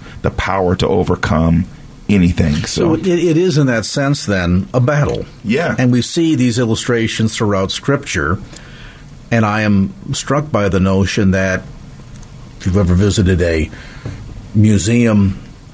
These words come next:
Speaker 2: that dates back to the times of the knights, you see that the armor that they put on was not simply a breastplate that covered the front, that the
Speaker 1: Right.
Speaker 2: armor, in fact, that they put on covered the whole body,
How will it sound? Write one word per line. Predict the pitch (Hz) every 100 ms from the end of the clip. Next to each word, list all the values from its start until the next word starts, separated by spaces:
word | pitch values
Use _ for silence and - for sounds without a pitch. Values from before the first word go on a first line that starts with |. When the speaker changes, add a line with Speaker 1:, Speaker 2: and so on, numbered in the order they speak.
| - - - -
Speaker 2:
that | 101 90
dates | 76 107 95
back | - 104 107
to | -
the | 90
times | - 104 104 104 92
of | 90
the | 92
knights, | 101 123 104 95 - -
you | 107
see | 104 - 120 113
that | 101 101
the | - 101
armor | 113 135 175 117 90 98 101
that | 101
they | 110 98
put | - 113
on | 113 113 98 78 92 120 - - -
was | - 110 107
not | 135 135 -
simply | - 139 135 117
a | 98
breastplate | 90 107 123 127 - - - - - 110 101 -
that | - -
covered | 120 104 90 78
the |
front, | 92 - 185 - - - -
that | 107
the | 92
Speaker 1:
Right. | 85 127
Speaker 2:
armor, | 143 127 113
in | 110
fact, | - 113 113
that | 113 98
they | 107 98 - - -
put | - 120
on | 123 139 123 113
covered | 110 139 123 131 -
the | 135
whole | 123 - 196 190
body, | 92 67 57 55